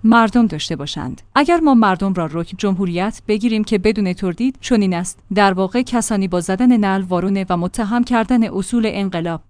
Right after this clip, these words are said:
تلاش کردند جمهور را منحل کنند و از طریق روش‌های استالینیستی و بناپارتی آب رفته را به جوی غرب بازگردانند.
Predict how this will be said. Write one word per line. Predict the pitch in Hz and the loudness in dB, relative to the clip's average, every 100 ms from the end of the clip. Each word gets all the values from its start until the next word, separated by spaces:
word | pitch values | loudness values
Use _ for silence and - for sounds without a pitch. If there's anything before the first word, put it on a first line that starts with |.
| _ | _
تلاش | - 240 262 - | 2 2 2 0
کردند | 240 190 190 175 175 160 - | 0 0 0 -2 -4 -6 -4
جمهور | 220 190 254 240 | -2 2 0 2
را | 196 | 0
منحل | 190 175 156 214 | 0 -2 -2 -4
کنند | - 165 143 139 - - - | -4 -6 -6 -6 -10 -20 0
و | 190 | 0
از | 202 214 | 0 -4
طریق | 269 277 285 | -2 -2 -2
روش‌های | 262 208 190 254 269 247 196 | 0 0 -2 -2 -2 -2 -4
استالینیستی | - 208 175 180 185 - 220 185 | -2 -2 0 -2 -4 -2 -4 0
و | 214 | 0
بناپارتی | 202 202 202 247 240 262 | 0 0 0 -2 0 0
آب | - 202 160 | 0 -2 -2
رفته | 156 208 | -6 -4
را | 190 190 | -2 0
به | 196 | -2
جوی | 196 254 262 | 2 2 2
غرب | 254 220 - | 0 -2 -2
بازگردانند. | 175 165 - 143 135 135 131 160 | -4 -6 -6 -8 -6 -10 -10 -14